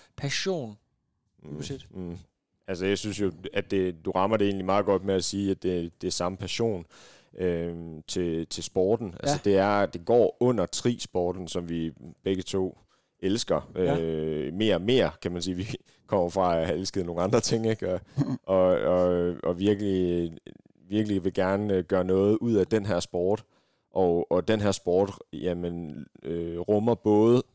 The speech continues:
Speaker 2: Xterra og Ironman og flere andre ting,
Speaker 1: Ja.
Speaker 2: øhm, som er forskellige, øh, atlettyper, men, øh,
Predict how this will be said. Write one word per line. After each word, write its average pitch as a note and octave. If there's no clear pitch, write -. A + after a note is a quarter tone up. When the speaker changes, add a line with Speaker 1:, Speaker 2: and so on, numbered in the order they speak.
Speaker 2:
Xterra G#2
og F#2
Ironman F#2
og E2
flere G#2+
andre F2+
ting, F#2
Speaker 1:
Ja. D3+
Speaker 2:
øhm, F2
som F#2
er F#2
forskellige, F#2
øh, F2
atlettyper, A2+
men, F#2
øh, E2+